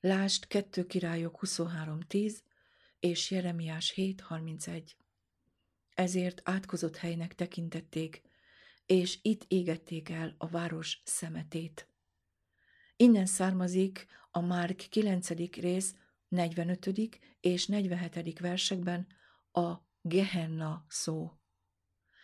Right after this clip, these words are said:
Lásd a revidiált fordítás széljegyzetét. A szó egyszerűen azt jelenti,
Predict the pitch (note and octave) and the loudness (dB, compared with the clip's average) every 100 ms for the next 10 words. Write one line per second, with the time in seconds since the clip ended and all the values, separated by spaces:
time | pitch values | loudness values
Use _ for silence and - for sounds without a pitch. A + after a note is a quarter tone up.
0 | - - - - G#3 A3 G#3+ G3 F#3+ F#3 | -20 -20 -10 2 4 4 4 4 4 4
1 | A3 G#3 F3+ E3 E3 - - F#3+ F#3+ F#3+ | 4 4 2 0 -2 -6 -4 0 0 0
2 | F3 F3 - - - - E3+ E3 D#3+ E3 | -4 -4 -6 -10 -6 0 0 0 -4 -6
3 | E3 D#3+ D#3+ D#3+ - _ _ _ _ _ | -8 -4 -4 -4 -14 _ _ _ _ _
4 | _ _ _ _ _ _ _ _ _ _ | _ _ _ _ _ _ _ _ _ _
5 | _ F#3 F#3+ - A3+ A#3 - F#3+ F#3+ - | _ 4 4 6 6 6 4 2 2 -2
6 | F3+ E3+ E3+ D#3+ E3+ F3+ - E3 E3 E3 | 0 0 -2 -4 -4 -4 -4 -6 -4 -4
7 | D#3+ D#3+ | -6 -6